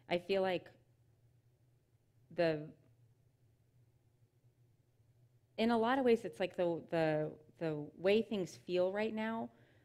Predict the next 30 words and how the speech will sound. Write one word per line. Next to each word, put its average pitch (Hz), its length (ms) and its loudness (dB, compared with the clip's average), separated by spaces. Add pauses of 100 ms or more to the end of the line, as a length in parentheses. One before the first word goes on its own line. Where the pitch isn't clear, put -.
(220)
uh, 160 400 -4
we're 190 160 -4
at 220 120 0
a 170 80 0
ten 185 640 -2
all 180 160 -4
the 175 100 -2
time. 160 560 -10 (560)
And, 165 480 0 (260)
and 165 300 -2
that's - 560 -6
a, 180 100 -4 (220)
a 170 100 -2
rough 165 400 -2 (140)
place 190 220 0
for 170 120 -6
our 143 100 -4
country 185 420 -6
to - 140 -10
be 131 200 -6
in. 156 160 -10 (800)
Um, 156 420 -4 (240)
and 156 420 0 (320)
I, 160 320 0 (500)
I 165 160 0 (200)
feel 220 200 2
like 214 380 -2 (1000)
I, 175 120 0 (140)
I, 180 80 4 (240)
I 175 100 4